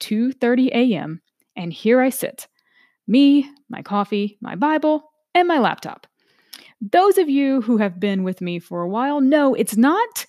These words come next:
unusual for me to have trouble sleeping for no good reason.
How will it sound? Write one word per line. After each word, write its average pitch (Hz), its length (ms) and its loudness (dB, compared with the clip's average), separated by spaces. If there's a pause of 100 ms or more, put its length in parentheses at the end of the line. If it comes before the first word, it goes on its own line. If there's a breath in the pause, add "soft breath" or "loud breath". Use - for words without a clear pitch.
(160 loud breath)
unusual 294 580 0
for 214 140 -8
me 214 120 0
to 208 80 0
have 208 160 -2
trouble 190 280 -4
sleeping 196 520 -4 (340 loud breath)
for 277 100 4
no 233 160 6
good 190 200 0
reason. - 360 -6